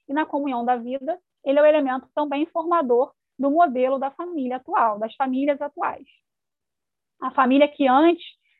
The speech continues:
seguia o poder patriarcal e era estruturada principalmente em torno do patrimônio econômico, hoje ela é pautada muito mais pelos laços afetivos. E devido a essas transformações sociais que a sociedade passou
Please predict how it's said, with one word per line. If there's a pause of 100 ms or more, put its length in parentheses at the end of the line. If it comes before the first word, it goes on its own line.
(160)
seguia
o
poder
patriarcal (260)
e
era
estruturada
principalmente
em
torno
do
patrimônio
econômico, (360)
hoje
ela
é
pautada
muito
mais
pelos
laços
afetivos. (540)
E
devido
a
essas
transformações
sociais
que
a
sociedade
passou